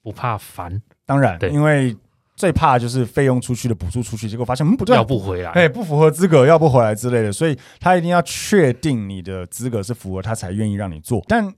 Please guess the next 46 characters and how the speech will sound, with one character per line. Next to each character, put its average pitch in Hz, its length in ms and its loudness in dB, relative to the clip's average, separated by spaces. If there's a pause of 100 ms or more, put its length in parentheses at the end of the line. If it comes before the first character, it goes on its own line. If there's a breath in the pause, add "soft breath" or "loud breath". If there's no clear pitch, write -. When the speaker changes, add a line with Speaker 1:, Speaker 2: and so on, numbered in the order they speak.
Speaker 2:
我 127 120 -6
觉 135 100 -4
得 165 200 -2 (300)
这 226 100 -8
个 196 80 0
繁 131 260 -2
琐 123 160 -6
事 139 140 -4
你 120 80 0
就 127 120 -2
交 135 180 0
给 123 120 -4
租 110 160 -8
玉 113 120 -2
来 87 120 -6
做 98 160 -10
吧。 87 160 -12
Speaker 1:
对 110 100 -20
啊。 - 40 -20
Speaker 2:
你 117 80 -6
是 175 140 -6
屋 165 180 0
主， 107 400 -6
反 107 160 -6
正 151 100 2
就 151 120 -2
是 151 100 -4
我 123 100 0
们 107 140 -4
的 123 60 -6
业 135 80 2
务 135 120 2
一 113 40 -8
定 120 100 -4
会 127 100 0
准 104 160 -4
备 92 140 -6
好 95 160 -6
所 117 160 -4
有 113 60 0
的 98 80 -8
东 101 120 -4
西 110 120 -8
给 104 100 -8
你 90 100 -10
签。 90 280 -8